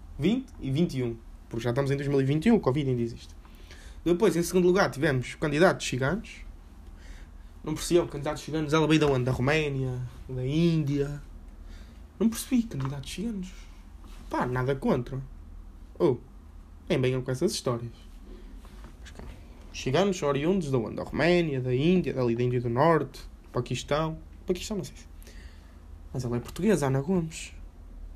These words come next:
E mesmo assim, não sei, acho que seja candidato de ciganos. Mas pronto. Em terceiro tivemos o candidato Salazar.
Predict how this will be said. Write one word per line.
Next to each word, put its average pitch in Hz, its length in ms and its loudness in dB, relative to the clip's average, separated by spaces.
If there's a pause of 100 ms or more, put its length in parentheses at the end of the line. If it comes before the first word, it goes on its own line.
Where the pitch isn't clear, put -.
(840)
E 175 80 4
mesmo 135 280 2
assim, 127 320 -4
não 131 80 -2
sei, - 200 -6
acho - 200 -4
que - 80 -8
seja 123 220 2
candidato 135 560 0
de - 80 -10
ciganos. 120 300 -4
Mas 277 160 -2
pronto. 359 360 2 (720)
Em 165 120 0
terceiro 151 420 2
tivemos 127 340 0
o 123 80 2
candidato 131 500 2
Salazar. 123 640 2